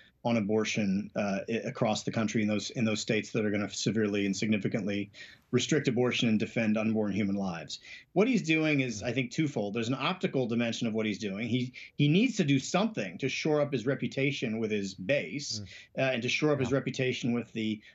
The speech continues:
Speaker 1: ardent pro-abortion rights activists who make up his base, who think that he's not doing enough. So there's a kind of performative dimension to this, what he's doing with this, uh, uh, uh, this e-, executive order and the actions of the administrative agencies. And then the agencies themselves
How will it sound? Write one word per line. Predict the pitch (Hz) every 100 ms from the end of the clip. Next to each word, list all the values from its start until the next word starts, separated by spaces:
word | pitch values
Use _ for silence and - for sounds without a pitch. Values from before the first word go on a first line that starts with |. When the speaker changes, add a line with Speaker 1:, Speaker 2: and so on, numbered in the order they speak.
| _
Speaker 1:
ardent | 139 147 131 123 -
pro-abortion | 143 127 113 123 123 123
rights | 117 113
activists | 113 117 117 107 110 -
who | 110
make | 104 107 156
up | 185
his | 135
base, | 95 98 85 110
who | - 107
think | 139 120
that | 110
he's | 104
not | 120 117 117
doing | 107 98
enough. | 95 160 95 - - - -
So | - 156
there's | 143 135
a |
kind | 139 185 220
of | 196
performative | 143 127 - 196 214 123 110 98
dimension | 123 113 107 107 104
to | 117
this, | 101 98 -
what | 117
he's | 107 98
doing | 117 107 104
with | 101
this, | 113 104 - - - -
uh, | 123
uh, |
uh, | 101 - 123 - 117 107
this | 110 120 -
e-, | - 123 -
executive | 127 113 120 127 107
order | 110 110 110
and | 107 104
the | 101
actions | 107 - 117
of | 104
the | 110
administrative | 101 107 104 107 98
agencies. | 98 95 - 110 139 - - -
And | 165
then | 202
the | 190
agencies | 220 302 262 254
themselves | 170 156 - 214 254 135 120 131